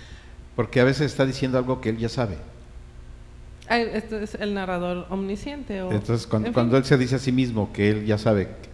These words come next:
Speaker 1: que algo sucedió, entonces podría, hab-, habría otra manera. Es un buen reto para el escritor, un buen reto para
Speaker 2: Pero,
Speaker 1: el
Speaker 2: pero
Speaker 1: dramaturgo.
Speaker 2: tampoco se tiene por qué estar justificando a cada rato. Bueno,
Speaker 1: No,
Speaker 2: ¿a
Speaker 1: no,
Speaker 2: quién le
Speaker 1: no.
Speaker 2: habla? Por ejemplo, José Saramago, él puede cambiar eh, eh,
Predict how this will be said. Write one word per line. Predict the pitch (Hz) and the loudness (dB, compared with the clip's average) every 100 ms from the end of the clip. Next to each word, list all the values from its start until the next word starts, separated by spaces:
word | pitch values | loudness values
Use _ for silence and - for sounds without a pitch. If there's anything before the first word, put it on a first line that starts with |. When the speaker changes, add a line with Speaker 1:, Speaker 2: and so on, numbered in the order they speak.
| - | -2
Speaker 1:
que | 107 | 0
algo | 104 | 2
sucedió, | 104 107 123 110 110 104 - - - - - | 0 0 0 4 4 2 -4 -16 -18 -16 -8
entonces | 104 104 101 110 - - - | -6 -4 -4 -6 -8 -12 -2
podría, | 123 131 | 2 4
hab-, | 131 135 | 6 6
habría | 131 131 147 | 6 4 4
otra | 147 | 4
manera. | 143 131 139 123 | 2 4 4 2
Es | 170 220 | 0 -2
un | |
buen | 202 202 170 | 0 0 0
reto | 160 160 113 | -2 -2 -4
para | - 98 | -2 -4
el | 95 | -4
escritor, | 92 107 92 101 - | -6 -6 -2 -2 -2
un | 127 | -2
buen | 135 | -2
reto | 123 120 123 | -2 -2 -2
para | 104 101 | -2 0
Speaker 2:
Pero, | - | 0
Speaker 1:
el | |
Speaker 2:
pero | - 339 | 0 -2
Speaker 1:
dramaturgo. | |
Speaker 2:
tampoco | 381 359 381 440 | -2 -2 -2 -2
se | 370 | -4
tiene | 339 285 294 | -4 -4 -2
por | 277 247 | -4 -4
qué | 262 | -6
estar | - 254 - | -6 -8 -6
justificando | 262 254 226 - 214 214 | -8 -6 -6 -4 -4 -4
a | |
cada | 220 214 208 | -2 -2 0
rato. | 208 202 214 | -2 -2 -2
Bueno, | 254 277 | 2 2
Speaker 1:
No, | |
Speaker 2:
¿a | - | 2
Speaker 1:
no, | 139 | 2
Speaker 2:
quién | 294 | 0
le | |
Speaker 1:
no. | 277 | 0
Speaker 2:
habla? | 220 208 - | -2 -6 -10
Por | - | -4
ejemplo, | 247 330 285 254 208 202 - | -2 0 0 2 0 -2 -4
José | 240 220 285 | -2 -2 -4
Saramago, | - 320 233 214 202 208 294 - - - - - - - - - | -4 -4 -2 -2 -2 -2 -4 -8 -16 -18 -20 -20 -18 -18 -12 -4
él | 220 226 285 - - - | -2 -2 -6 -12 -16 -2
puede | - 294 359 | 0 0 -2
cambiar | 285 262 254 247 247 247 - - - - | -4 -4 -2 -2 -2 -6 -14 -18 -18 -12
eh, | 156 | -6
eh, | 208 214 - | -2 -2 -4